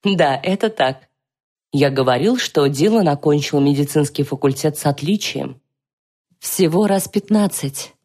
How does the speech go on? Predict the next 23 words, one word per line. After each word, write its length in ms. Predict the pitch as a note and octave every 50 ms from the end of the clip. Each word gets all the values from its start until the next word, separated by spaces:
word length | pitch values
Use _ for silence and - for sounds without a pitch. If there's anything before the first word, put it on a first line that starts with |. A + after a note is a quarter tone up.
| _ _ _ _ _
с 160 | - - - -
улыбкой 460 | E3 D3+ E3 G#3 G#3 - - - A3+
подумала 580 | A3+ - F#3+ F3 D3+ D3+ D3+ D#3 D#3 D#3+ E3+ - -
Энди. 400 | E3+ D3+ C#3+ C3+ - C3 B2 - _ _ _ _ _ _ _ _ _ _ _ _ _ _ _ _ _
"В 80 | -
самом 480 | - - F#3 E3 E3+ F3 D3+ C#3+ D3 D3
деле, 440 | B2 B2+ C#3+ E3 G3+ G#3 F#3 C#3+ - _ _ _ _ -
вы, 220 | - E3 F#3 G3+ G3+
должно 420 | F3+ F3+ F3+ F3 D#3+ E3+ E3+ E3+
быть, 260 | E3 D#3 D#3 D3 -
гордитесь 680 | D3+ D#3 D#3+ D#3 D3 C#3 D3 D#3 D#3 - E3 D#3+ - -
им". 260 | C#3+ C3 B2+ B2 A#2+ _ _ _ _ _ _ _ _ _ _ _ _ _ _
"И 100 | - E3
я, 520 | C#3+ C3 A#2 A2+ B2+ B2+ C3 D3+ F3+ F3+ -
и 80 | - D#3
его 320 | D3 C#3 C3+ B2 C#3 D3
мать. 440 | D3 C#3+ C3 C3+ B2+ B2 - - - _ -
Он 240 | E3 D#3 D3+ D3+ D3
умный 340 | C#3+ F3 G#3 A3 G#3 G3+
мальчик 520 | G3 F#3 E3+ D#3 C#3+ C#3 - - C#3 - -
и 160 | - - G3 E3+
перспективный 1000 | - F3+ E3+ D#3 - - - D#3 C#3 - - - - F3 G3 F3+ G3+ G3 F#3 F3+
врач". 440 | D#3+ D#3+ C#3 B2+ A#2 - - -